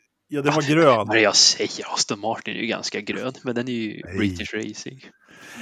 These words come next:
Speaker 1: Ja, alltså, Jaguaren var ju väldigt speciell grön på något sätt. Det var, jag, jag vet inte.
Speaker 2: Metallicgrön, jag tyckte det var
Speaker 1: Ja,
Speaker 2: vacker.
Speaker 1: den var lite
Speaker 2: Och
Speaker 1: djup,
Speaker 2: guldfälgar
Speaker 1: liksom. Så.
Speaker 2: och
Speaker 1: Alltså, det
Speaker 2: skotska
Speaker 1: här
Speaker 2: banken på sidan.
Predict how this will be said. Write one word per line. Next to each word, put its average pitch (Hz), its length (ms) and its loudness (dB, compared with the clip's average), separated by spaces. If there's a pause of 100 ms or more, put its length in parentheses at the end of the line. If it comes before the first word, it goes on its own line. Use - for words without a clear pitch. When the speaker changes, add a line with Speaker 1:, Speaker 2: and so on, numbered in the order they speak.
(240)
Speaker 1:
Ja, 127 200 0
alltså, 135 300 2
Jaguaren 160 720 6
var 127 160 4
ju 117 80 4
väldigt 110 560 -4
speciell - 840 -6
grön 110 400 -8
på - 80 -10
något 98 140 -10
sätt. - 440 -14
Det 143 160 -6
var, 135 560 -2
jag, 151 200 -2
jag 165 140 6
vet 160 180 2
inte. 117 120 -4
Speaker 2:
Metallicgrön, - 340 -6
jag 113 120 -10
tyckte - 200 -10
det 175 80 2
var 196 200 2
Speaker 1:
Ja, 202 280 0
Speaker 2:
vacker. 180 180 -4
Speaker 1:
den 170 100 -6
var 160 120 -4
lite 147 240 -10
Speaker 2:
Och 127 60 -18
Speaker 1:
djup, 135 220 -2
Speaker 2:
guldfälgar 95 920 -2
Speaker 1:
liksom. 92 180 -8
Så. - 60 -16
Speaker 2:
och - 60 -20 (460)
Speaker 1:
Alltså, - 220 -2
det 135 120 2
Speaker 2:
skotska 147 160 2
Speaker 1:
här 113 140 -2
Speaker 2:
banken 95 440 -4
på 104 120 -6
sidan. 95 440 -8